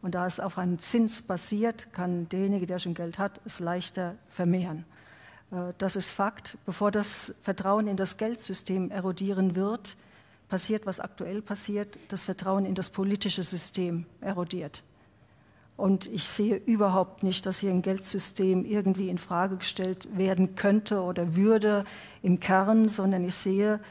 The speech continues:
dass das System politisch erodiert an der Verteilungsfrage, an der Kluft von Arm und Reich.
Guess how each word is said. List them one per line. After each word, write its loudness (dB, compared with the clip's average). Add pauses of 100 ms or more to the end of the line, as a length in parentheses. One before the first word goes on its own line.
(240)
dass 0
das 0
System 2
politisch 0
erodiert 0
an 4
der 2
Verteilungsfrage, 0
an 2
der 2
Kluft -4
von -4
Arm -2
und -4
Reich. -2